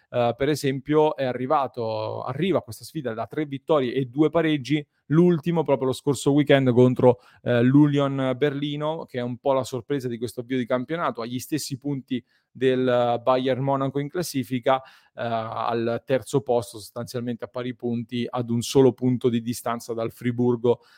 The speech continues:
e dal Borussia Dortmund. Va detto anche che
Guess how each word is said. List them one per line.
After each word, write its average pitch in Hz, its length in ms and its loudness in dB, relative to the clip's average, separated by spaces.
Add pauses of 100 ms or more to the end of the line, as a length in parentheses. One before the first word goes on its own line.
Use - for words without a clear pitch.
(100)
e 123 120 -6
dal 117 540 2
Borussia 123 400 -2
Dortmund. 120 500 -8
Va 139 240 6
detto 151 440 2
anche 123 380 0
che 120 280 -2